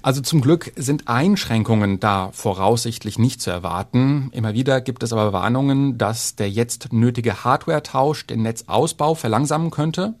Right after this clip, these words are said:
sowie dass die Kosten bei den Mobilfunkbetreibern zu Buche schlagen. Das könnte sich natürlich auch auf langsamer sinkende Preise auswirken. Ansonsten ist natürlich das Ansinnen der Bundesregierung, dass ein Verzicht auf chinesische Technologien das Netz insgesamt sicherer macht,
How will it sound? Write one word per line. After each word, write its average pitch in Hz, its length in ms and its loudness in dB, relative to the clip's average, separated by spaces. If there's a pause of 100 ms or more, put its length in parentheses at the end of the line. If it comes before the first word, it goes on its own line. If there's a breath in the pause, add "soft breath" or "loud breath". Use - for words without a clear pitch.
sowie 127 300 0
dass 117 180 2
die 117 120 -4
Kosten 110 500 -2
bei 98 220 0
den 104 140 2
Mobilfunkbetreibern 107 1120 0
zu - 100 -10
Buche 104 340 -4
schlagen. 98 420 -2 (540 loud breath)
Das 113 260 -2
könnte 113 240 2
sich 110 160 -2
natürlich 107 420 -4
auch 98 300 -4
auf 95 320 -2
langsamer 101 560 2
sinkende 101 400 -2
Preise 127 420 0
auswirken. - 540 -10 (360 loud breath)
Ansonsten 123 380 2
ist 127 160 -6
natürlich 127 240 -4
das 120 140 -6
Ansinnen 123 400 2
der 113 80 4
Bundesregierung, 123 840 0
dass 113 220 -2
ein 113 160 -4
Verzicht - 580 -6
auf 120 260 2
chinesische 123 640 -4
Technologien 120 680 0
das 110 160 -2
Netz 107 260 -4
insgesamt 110 540 -4
sicherer 160 480 -2
macht, 160 360 -2